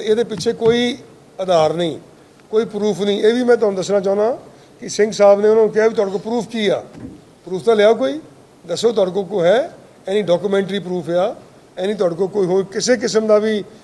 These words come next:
ਤੁਹਾਡੇ ਕੋਲ ਸਬੂਤ ਹੈਗਾ ਆ, ਤਾਂ ਫਿਰ ਤਾਂ ਤੁਸੀਂ ਆਪਣੇ ਕੰਪਲੇਂਟ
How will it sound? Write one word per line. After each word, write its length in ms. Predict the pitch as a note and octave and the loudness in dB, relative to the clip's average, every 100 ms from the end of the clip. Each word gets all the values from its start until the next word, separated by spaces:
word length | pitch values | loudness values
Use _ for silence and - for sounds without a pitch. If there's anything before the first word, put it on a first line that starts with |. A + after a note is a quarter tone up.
| _ | _
ਤੁਹਾਡੇ 160 | - F3 | -8 -6
ਕੋਲ 100 | F#3+ | -4
ਸਬੂਤ 320 | - F#3+ G#3 | -4 -4 0
ਹੈਗਾ 320 | F#3+ A3+ C4+ | 2 4 4
ਆ, 60 | F4 - - - _ - | 2 -6 -20 -20 _ -16
ਤਾਂ 80 | |
ਫਿਰ 160 | D3+ G3+ | -2 0
ਤਾਂ 100 | A3+ | 0
ਤੁਸੀਂ 420 | G#3+ G3+ A#3 A3 G#3+ - - | -2 -2 -2 -2 -8 -20 -12
ਆਪਣੇ 280 | F#3 F#3+ A3 | -8 0 0
ਕੰਪਲੇਂਟ 680 | G#3+ G3+ F#3+ G#3 A3 G#3+ G#3 | 0 -2 2 4 4 2 -2